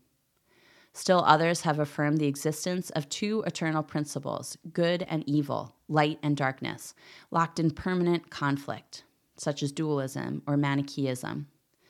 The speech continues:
According to some of these conceptions, the world, at least the physical world, is evil, the product of a fall, and is thus to be rejected or left behind, such as Gnosticism.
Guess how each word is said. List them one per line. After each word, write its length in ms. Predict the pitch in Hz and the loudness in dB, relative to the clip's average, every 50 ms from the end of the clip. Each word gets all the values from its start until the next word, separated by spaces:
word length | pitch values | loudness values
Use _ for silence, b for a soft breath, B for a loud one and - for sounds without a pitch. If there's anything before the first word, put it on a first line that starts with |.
| B B B B B B B B B B | B B B B B B B B B B
According 440 | B 190 - - 226 233 233 247 240 | B -2 2 4 4 6 6 4 4
to 100 | - 220 | 2 0
some 180 | - - 185 180 | 0 2 2 2
of 80 | 180 | 2
these 180 | 180 190 190 - | 0 0 -2 -4
conceptions, 800 | - 220 208 - - 139 135 - - 147 139 139 147 160 - - | -4 -4 -2 2 2 0 0 0 -2 0 0 0 0 -2 -2 -2
the 100 | - 165 | -2 0
world, 480 | 151 151 151 139 127 127 143 143 - - - | 2 4 4 4 4 2 2 0 -4 -4 -2
at 120 | 156 147 143 | 0 0 0
least 200 | 156 147 147 - | 0 -2 -2 -4
the 60 | 139 | -4
physical 460 | - 196 202 175 160 143 - 131 127 | -2 -2 -2 -2 -2 -4 -4 -4 -2
world, 300 | 127 127 123 127 135 - - | 0 0 0 -2 -2 -4 -6
is 120 | 156 143 - | -8 -6 -6
evil, 440 | - 190 185 156 147 - - 127 - _ _ _ _ - | -4 -6 -4 -6 -6 -8 -10 -12 -16 _ _ _ _ -4
the 80 | - 151 | -4 -2
product 440 | - - 165 156 156 165 165 - | 0 2 4 4 4 2 2 0
of 100 | 151 143 | -2 -2
a 60 | 147 143 | -2 -4
fall, 500 | - - 156 151 135 110 120 123 _ b b b b b b b b b | -2 0 0 0 0 0 -4 -8 _ b b b b b b b b b
and 120 | - 170 | 2 2
is 140 | 175 160 143 | 2 4 4
thus 280 | 170 160 175 175 - - | 2 2 2 0 -2 -6
to 80 | - | -6
be 160 | 180 175 165 151 | -4 -2 0 0
rejected 720 | 151 143 143 - 147 147 143 - - 170 160 160 156 151 | 0 0 0 -2 -2 -4 -4 -4 -2 0 0 0 -2 -2
or 140 | - 147 147 | -2 0 0
left 320 | 143 139 139 139 - - - | 2 2 0 0 -2 -8 -6
behind, 600 | 156 127 127 151 143 131 123 117 131 127 - - _ _ _ _ _ _ _ - | -6 -4 -4 -2 -2 -2 -4 -6 -8 -12 -14 -18 _ _ _ _ _ _ _ -12
such 260 | - - 135 - - | -8 -8 -6 -6 -6
as 120 | 139 127 | -4 -2
Gnosticism. 800 | 143 135 135 139 - - 147 - - - - - - 160 165 | -2 -2 -2 -4 -6 -10 -10 -10 -10 -10 -10 -10 -10 -10 -10